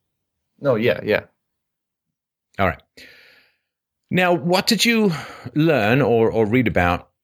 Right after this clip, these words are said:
Speaker 2: the atomic bomb and, and the dropping of it?
Speaker 1: Oh, the use of
Speaker 2: and
Speaker 1: it.
Speaker 2: how that decision was made.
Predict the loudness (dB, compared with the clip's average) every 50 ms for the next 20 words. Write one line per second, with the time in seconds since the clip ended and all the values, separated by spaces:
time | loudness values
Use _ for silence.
0 | _ _ _ _ _ _ _ _ _ _ -10 -8 -4 -2 0 2 2 4 4 4
1 | 4 4 2 0 -2 -6 -14 _ _ _ _ _ _ _ _ _ _ _ _ _
2 | _ _ _ _ _ _ _ _ _ _ _ _ _ _ _ _ _ _ _ -4
3 | -2 -2 0 0 0 0 -2 -2 -2 -2 -2 -4 -6 -14 -20 _ _ _ _ _
4 | _ _ _ _ _ _ _ _ _ _ -4 -2 -2 -2 -2 -2 -2 -2 -2 -2
5 | -2 -2 -2 -2 -4 -4 -4 -6 -10 -12 -14 _ _ _ _ _ _ _ _ _
6 | -10 -8 -6 -4 -4 -4 -4 -4 -2 -2 0 0 0 0 0 0 -2 -2 -4 -4
7 | -2 -2 -2 -2 -2 -4 -4 -4 -6 -8 -10 -12 -16